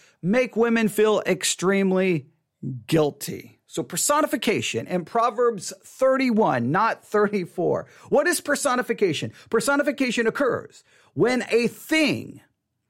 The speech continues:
or abstraction is represented as a person in literature or art as a type of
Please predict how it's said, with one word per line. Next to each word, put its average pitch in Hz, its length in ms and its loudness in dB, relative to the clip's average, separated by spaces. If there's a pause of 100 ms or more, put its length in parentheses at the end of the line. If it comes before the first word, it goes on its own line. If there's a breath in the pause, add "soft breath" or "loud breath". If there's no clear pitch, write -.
(460)
or 214 320 2
abstraction 170 1300 -2 (360 soft breath)
is 196 320 2
represented 233 1400 0
as 208 500 2 (100)
a 196 440 2 (920)
person 294 880 0 (960 soft breath)
in 214 160 2
literature 208 920 2 (180)
or 240 460 2
art 190 680 0 (540)
as 214 240 2
a 220 80 2
type 226 500 0
of 185 240 2